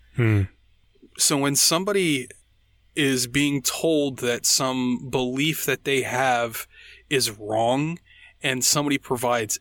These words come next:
Speaker 2: evidence for it, the, the fight or flight instinct kicks in. Adrenaline overrides the part of your brain that would normally be rational and thinking, and you start to come up with rationalizations for why they're wrong.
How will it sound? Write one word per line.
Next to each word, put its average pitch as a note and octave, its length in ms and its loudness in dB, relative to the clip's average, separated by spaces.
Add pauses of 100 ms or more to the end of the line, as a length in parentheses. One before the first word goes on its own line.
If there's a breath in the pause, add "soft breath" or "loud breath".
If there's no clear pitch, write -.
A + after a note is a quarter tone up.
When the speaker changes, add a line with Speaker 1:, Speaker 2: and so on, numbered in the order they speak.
(120)
Speaker 2:
evidence C#3+ 420 -2
for F#3 280 2
it, F3+ 100 0 (720 loud breath)
the, C#3 260 0
the C#3 120 -4
fight F#3 300 0
or D#3 60 0
flight D#3 320 0
instinct B2 420 -2
kicks - 280 -2
in. A#2 200 -4
Adrenaline C#3 640 0
overrides C3 840 2
the B2 100 -4
part C3+ 280 0
of C3 80 2
your B2 140 0
brain B2+ 360 0
that A#2+ 120 -2
would B2 100 -2
normally B2+ 420 0
be A#2 160 -4
rational A#2 580 -2
and A#2 120 -10
thinking, C#3 480 -2 (580 loud breath)
and C3 280 -2
you C3 240 -4
start - 360 0
to D3 60 -6
come D3 220 -4
up C3 120 -4
with C3 120 0
rationalizations B2+ 1400 0
for B2 240 -2
why A#2+ 520 0
they're A#2 280 -2
wrong. A2+ 600 -8